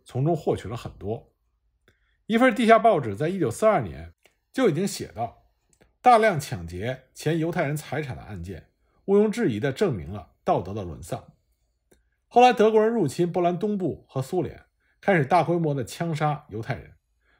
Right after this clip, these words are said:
波兰人对犹太人态度也没有变化。罗维斯基曾经把波兰民众的这种感情传达给了波兰政府。当时他指出，政府政策中所传递出的那种亲犹情绪，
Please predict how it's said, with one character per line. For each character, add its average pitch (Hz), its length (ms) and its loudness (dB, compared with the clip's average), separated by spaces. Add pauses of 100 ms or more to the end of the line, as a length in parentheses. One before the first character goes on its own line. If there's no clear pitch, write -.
(100)
波 208 100 4
兰 202 140 6
人 208 80 0
对 190 120 2
犹 131 140 -2
太 156 140 -4
人 135 120 -4
态 147 220 -2
度 85 280 -12
也 92 180 -12
没 131 60 -4
有 151 80 -2
变 104 200 -8
化。 - 180 -20 (840)
罗 226 140 2
维 277 80 4
斯 - 140 -8
基 233 180 -4
曾 214 180 -4
经 233 120 -4
把 147 140 0
波 175 180 -2
兰 196 140 0
民 151 160 -2
众 185 100 -4
的 160 120 -4
这 143 80 -8
种 170 120 -6
感 - 300 -12
情 90 380 -14 (320)
传 143 180 -2
达 190 160 2
给 131 140 -6
了 78 260 -12
波 143 160 -4
兰 131 140 -2
政 120 180 -6
府。 - 140 -20 (580)
当 196 140 2
时 202 60 4
他 208 120 6
指 101 180 -8
出， 113 400 -10 (380)
政 254 180 2
府 139 140 0
政 220 180 0
策 147 160 -2
中 139 400 -4
所 113 140 -6
传 127 240 -6
递 175 100 -4
出 - 140 -8
的 151 120 -4
那 165 120 -2
种 90 180 -10
亲 170 200 -6
犹 160 120 -2
情 101 300 -12
绪， - 280 -10